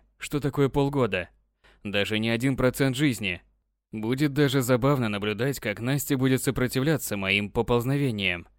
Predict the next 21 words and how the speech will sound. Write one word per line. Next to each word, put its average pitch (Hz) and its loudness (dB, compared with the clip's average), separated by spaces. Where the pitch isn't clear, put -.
ведь 95 -2
наверняка 107 -2
обида 127 2
будет 120 0
очень 123 0
сильна. 110 -2
Но 98 -4
не 98 -2
настолько 107 -2
сильна, 113 -4
как 104 -6
ее 117 0
мудрость, 107 -4
любовь 143 -2
и 131 0
желание 123 0
тела, 95 -2
особенно 98 -2
после 131 -2
полугодовой 120 2
голодовки. 123 -2